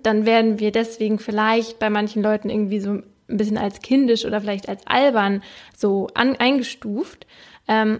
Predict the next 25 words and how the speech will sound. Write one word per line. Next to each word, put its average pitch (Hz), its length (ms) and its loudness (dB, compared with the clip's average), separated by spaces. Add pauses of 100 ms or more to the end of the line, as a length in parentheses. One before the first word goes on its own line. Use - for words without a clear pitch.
aber 220 160 2
dazu 254 260 2
muss 285 100 -2
ich 269 120 -4
jetzt 233 260 -2
mal 220 280 2
einmal 247 320 4
sagen, 214 560 -2 (520)
ich - 240 -2
kann 277 200 0
mich 269 160 0
noch 240 260 -4
genau 240 340 4
daran 233 260 0
erinnern, 208 340 -2
wann 214 140 0
ich 226 100 -4
das 220 120 -2
letzte 226 280 -2
Mal 214 260 0
aus 214 240 -6
tiefstem 285 460 -2
Herzen 226 400 0
gelacht 220 380 -4
habe. 202 340 -4